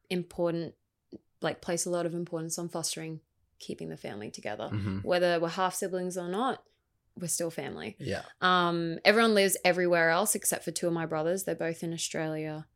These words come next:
Speaker 1: One's in Adelaide, one's in U K, one's in Germany, and
Speaker 2: <laughs>
Speaker 1: one unfortunately passed away a while ago. Um, and then,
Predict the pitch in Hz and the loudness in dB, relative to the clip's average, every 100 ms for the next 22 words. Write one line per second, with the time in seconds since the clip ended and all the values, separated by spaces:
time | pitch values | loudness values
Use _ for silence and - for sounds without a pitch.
0 | _ 180 170 170 175 170 160 160 156 156 | _ -4 -2 -2 -4 -4 -2 0 0 -2
1 | 165 175 175 175 170 165 - 156 147 156 | -2 -2 -2 -2 -2 -2 -4 -4 -4 -6
2 | - - _ _ 185 220 208 208 190 190 | -14 -20 _ _ 4 6 8 6 8 8
3 | 175 175 175 175 175 180 170 165 165 165 | 8 6 4 4 2 4 4 2 0 0
4 | 165 170 175 175 170 165 - 165 160 165 | 0 0 0 0 -2 -4 -4 -4 -4 -4
5 | 156 180 160 156 196 214 214 208 196 190 | -2 -2 -2 -2 0 2 2 2 2 2
6 | 196 - - _ - 180 175 175 170 165 | -2 -8 -20 _ 0 2 4 2 0 -2
7 | 165 160 - - 180 175 165 165 165 160 | -4 -6 -6 -2 0 0 -2 -2 -4 -4
8 | 165 | -6